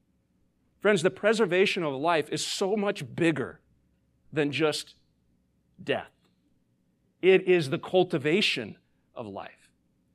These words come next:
But think not only of yourself, think about how this would apply in preserving the life of your neighbor. To preserve life, we must also include loving our neighbors as ourselves, and especially thinking about their well-being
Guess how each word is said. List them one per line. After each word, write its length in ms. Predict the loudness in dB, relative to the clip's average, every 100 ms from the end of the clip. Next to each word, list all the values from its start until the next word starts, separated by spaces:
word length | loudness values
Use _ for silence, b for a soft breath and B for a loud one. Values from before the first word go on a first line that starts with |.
| _
But 80 | -2
think 140 | 2
not 140 | 4 6
only 220 | 6 4
of 80 | 2
yourself, 340 | 0 2 2
think 140 | 0 0
about 160 | 2
how 100 | 2
this 180 | 0 0
would 100 | -2
apply 420 | -2 2 4 6
in 180 | 4 0
preserving 800 | -2 -4 -2 2 6 6 6 2
the 100 | 4
life 300 | 6 4 2
of 100 | -4
your 140 | -4
neighbor. 380 | -2 -4 -6 -10 _ _ _ _ _ _ _ _ _ _ _ _ _ _ _ -10
To 80 |
preserve 560 | -4 -2 4 8 8 6
life, 460 | 4 2 4 2 2
we 60 |
must 200 | 2 0
also 460 | 4 4 4 2 0
include 580 | 0 -2 -4 0 0 -2
loving 460 | 2 4 6 4
our 140 | 4 2
neighbors 420 | 2 2 0 0
as 240 | 0 0
ourselves, 640 | -2 -4 0 2 4 2 0
and 140 | -4 -4 B
especially 540 | -8 2 2 2 0
thinking 280 | 2 -2 -2
about 360 | 2 2 0 -2
their 260 | 2 4
well-being 840 | 4 2 2 2 0 -2 0 -2 -4